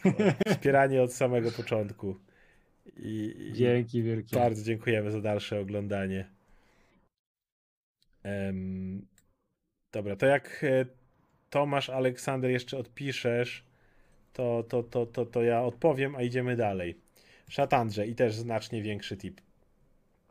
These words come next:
Speaker 1: Radku, najlepsza i najgorsza walka w Naruto anime. Jak dla mnie najlepsza będzie Lee versus Gaara, a najgorsza to Naruto versus Pain.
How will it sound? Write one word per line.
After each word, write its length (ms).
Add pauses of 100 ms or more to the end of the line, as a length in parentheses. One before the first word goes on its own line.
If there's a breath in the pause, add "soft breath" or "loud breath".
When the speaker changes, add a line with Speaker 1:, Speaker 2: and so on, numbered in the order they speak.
(880 soft breath)
Speaker 1:
Radku, 500 (280)
najlepsza 520
i 20
najgorsza 400
walka 580
w 140
Naruto 500
anime. 480 (340)
Jak 120
dla 200
mnie 80
najlepsza 360
będzie 320
Lee 180
versus 380
Gaara, 400
a 60
najgorsza 720
to 140
Naruto 380
versus 320
Pain. 360